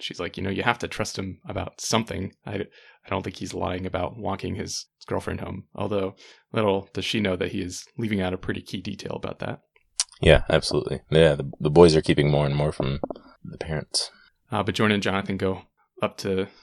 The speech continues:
Speaker 1: upstairs and they have a chat, and they're, they're on good terms again. And I just wanna point out that Jordan has a Clipping poster on his room, which is a very, very cool, uh, band if you wanna listen to their music. And I was,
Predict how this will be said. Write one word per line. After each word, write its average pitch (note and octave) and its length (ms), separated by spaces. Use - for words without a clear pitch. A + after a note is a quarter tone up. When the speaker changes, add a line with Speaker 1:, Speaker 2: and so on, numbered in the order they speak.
Speaker 1:
upstairs G2+ 480
and G2 80
they F#2+ 80
have F#2+ 120
a F#2+ 40
chat, F#2 280
and F2+ 100
they're, F#2 200
they're G#2 120
on G#2+ 160
good G2 180
terms G2 580
again. G2 460
And G2 120
I G2+ 40
just G2+ 120
wanna G#2 120
point G2+ 160
out F#2+ 120
that F#2+ 100
Jordan F#2+ 220
has G2 120
a - 40
Clipping - 320
poster A#2 440
on A2+ 140
his A2+ 160
room, A#2+ 160
which - 240
is - 300
a G#2+ 60
very, F#2+ 340
very F#2 280
cool, F#2+ 420
uh, F2+ 140
band F#2+ 360
if G2+ 100
you G2+ 60
wanna F#2 140
listen F#2+ 220
to - 120
their F#2 140
music. F#2+ 360
And F#2+ 140
I F2+ 60
was, F#2 260